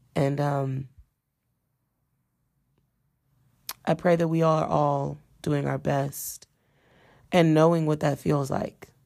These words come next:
versus what we tell ourselves, 'cause our mind plays tricks on us too. So one thing is energy doesn't lie. And, um, we all know we can't play God. So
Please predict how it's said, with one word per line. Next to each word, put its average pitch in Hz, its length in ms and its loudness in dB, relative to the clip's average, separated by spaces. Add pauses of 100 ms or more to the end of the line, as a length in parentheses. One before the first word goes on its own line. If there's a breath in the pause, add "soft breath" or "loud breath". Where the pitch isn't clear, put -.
(1200)
versus 147 680 0 (640)
what 156 140 2
we 151 80 2
tell 180 220 2
ourselves, - 480 -2
'cause 160 260 -2 (560)
our 151 120 4
mind 151 240 4
plays 143 220 -4
tricks - 280 -6
on 151 80 -2
us 143 140 -6
too. 151 320 -4 (580 soft breath)
So 151 340 4
one 151 220 0
thing 160 380 -2 (120)
is 147 440 -2
energy 147 480 -2 (260)
doesn't 143 280 -2
lie. 135 320 -4 (1040)
And, 151 300 4
um, 143 400 2 (1120)
we 170 160 2
all 160 160 4
know 151 160 0
we 143 100 -8
can't 151 240 -4
play 139 200 0
God. 139 340 0
So 139 360 0